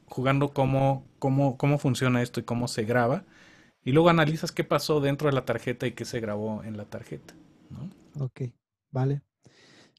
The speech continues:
Speaker 2: Na-, así nada más para, para cerrar, este, eh, bueno, mi curiosidad fue que, que quitaste los aplausos y eso. ¿Cómo le hiciste para meter esos sonidos en, en?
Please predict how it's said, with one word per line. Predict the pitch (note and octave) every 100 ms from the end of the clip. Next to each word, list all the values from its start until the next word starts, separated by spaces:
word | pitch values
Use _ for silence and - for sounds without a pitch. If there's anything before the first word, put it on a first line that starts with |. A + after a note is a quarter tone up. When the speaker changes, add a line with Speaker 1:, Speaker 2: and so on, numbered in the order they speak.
| -
Speaker 2:
Na-, | D#3 F#3+ -
así | E3+ D3+ G3
nada | G3 G3+
más | F#3+ F3+
para, | - F#3 D#3 C3+ C3 B2+ B2+ - -
para | C#3 B2+
cerrar, | A#2 C#3 C#3+ D3+ D3 _
este, | - C#3 C3+ - - C#3 C#3 C#3 C#3 _ - - _ _ _
eh, | - D3+ C#3+
bueno, | D#3+ F#3
mi | F3 D#3 D3
curiosidad | E3 D#3 D3 D#3+ F3 F3
fue | - E3+
que, | D#3+ E3 C#3+ C3 - -
que | C#3+ C3+ C3 C3 B2+
quitaste | D3 C3 D3+ - E3
los | C#3 B2
aplausos | C#3+ D3+ C#3+ D3+ E3+ D3 C3+
y | C#3
eso. | C3+ G3 - _ _
¿Cómo | E3+ F#3+ G3
le | E3+
hiciste | E3+ D3 F3 -
para | C3+
meter | B2+ B2+ - C#3+
esos | C#3+ C3+ C3+
sonidos | B2+ B2+ B2+ C3 C3
en, | A2 G#2+ A#2+
en? | B2+ A2+ A2 G#2+